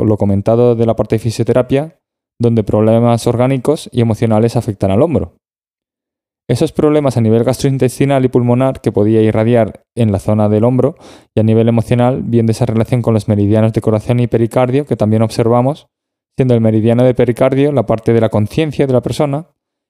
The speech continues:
y en la parte del meridiano del corazón dentro del fuego interno que motiva e ilusiona a cada persona a seguir haciendo de forma alegre en su vida diaria. Entonces vemos que ese desequilibrio que puede haber en ese caso de estos meridianos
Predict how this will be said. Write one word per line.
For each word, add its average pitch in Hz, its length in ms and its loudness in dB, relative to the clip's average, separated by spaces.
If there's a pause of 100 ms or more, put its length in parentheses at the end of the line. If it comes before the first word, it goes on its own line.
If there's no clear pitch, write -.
(100)
y 123 100 2
en 117 60 2
la 113 100 0
parte 113 220 -2
del 117 580 2
meridiano 120 420 2
del 117 120 0
corazón 135 580 -2
dentro 117 320 -2
del 113 600 0
fuego 123 260 0
interno 101 540 -2
que 104 100 -4
motiva 113 380 2
e 107 60 2
ilusiona 110 400 0
a 107 40 0
cada 110 200 0
persona 135 440 -4 (420)
a 120 100 0
seguir 113 280 2
haciendo 113 380 0
de 123 100 2
forma 110 260 0
alegre 113 340 2
en 117 120 2
su - 160 -2
vida 101 180 2
diaria. 98 340 0 (1500)
Entonces 117 460 0
vemos 139 380 0
que 98 640 2
ese 101 180 -2
desequilibrio 120 1000 2
que 95 120 -4
puede 101 180 0
haber 113 240 2
en 113 140 2
ese 113 220 0
caso 104 300 -2
de 92 80 0
estos 101 260 -4
meridianos 120 720 0